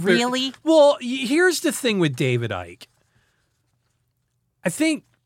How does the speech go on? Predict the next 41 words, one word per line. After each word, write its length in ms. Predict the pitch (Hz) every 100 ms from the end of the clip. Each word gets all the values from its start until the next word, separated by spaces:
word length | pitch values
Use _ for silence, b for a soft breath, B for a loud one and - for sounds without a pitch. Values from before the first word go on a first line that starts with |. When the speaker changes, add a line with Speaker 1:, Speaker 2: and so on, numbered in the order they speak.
| -
Speaker 2:
the 120 | 190
thing 340 | 214 - 359 339
with 140 | 202
David 340 | 202 196 165
Icke 300 | 143 135 123
is, 260 | 143 123 - -
I 100 | 156
think 220 | - 262
it 80 | 240
depends 440 | 196 - 262 247
on 220 | 233 196 180
which 260 | 233 -
generation 640 | - 226 190 160 156 - 165
and 140 | 131
who 220 | 123 226
you 220 | 220 202 170
are 100 | 139
hanging 340 | 143 170 165
around 500 | 127 123 120 110 107
that 200 | 110 107
listens 440 | 120 123 - 107 -
to 80 | 92
him. 300 | 87 80 85 _ _ _ _ _ _ _
Because 320 | 190 185 185
David 360 | - 285 349 269
Icke 240 | 240 208
isn't 240 | 202 185 151
really 240 | 185 185
saying 380 | 143 202 180 156
anything 480 | 156 160 - 147 131
that 160 | 113 127
any 200 | 165 160
old 240 | 156 131
man's 380 | 131 143 131 123
told 280 | - 117 107
me 140 | 104
in 80 | 104
my 140 | 98
whole 240 | 98 110 101
life. 440 | 98 85 82 - _ _ _
Speaker 1:
Yeah. 280 | 311 285 269